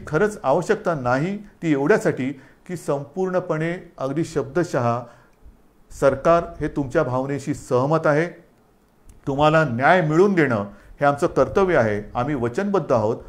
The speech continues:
आणि म्हणून या परिस्थितीमध्ये आपण एकजुटीने आजपर्यंत जे काही वाटचाल करत आलेलो आहोत,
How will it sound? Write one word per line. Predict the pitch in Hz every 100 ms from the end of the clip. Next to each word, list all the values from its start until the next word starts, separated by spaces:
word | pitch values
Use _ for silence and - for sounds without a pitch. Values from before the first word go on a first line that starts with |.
| - -
आणि | 127
म्हणून | 127 151 202 202 - - - - -
या | 120 185
परिस्थितीमध्ये | 185 160 156 156 139 120 127 170 - - -
आपण | 123 123 170 175 - 131
एकजुटीने | 131 113 190 190 214 220
आजपर्यंत | 175 151 175 165
जे | 160
काही | 151 151
वाटचाल | 135 120 139
करत | 120 120 117
आलेलो | 101 98
आहोत, | 90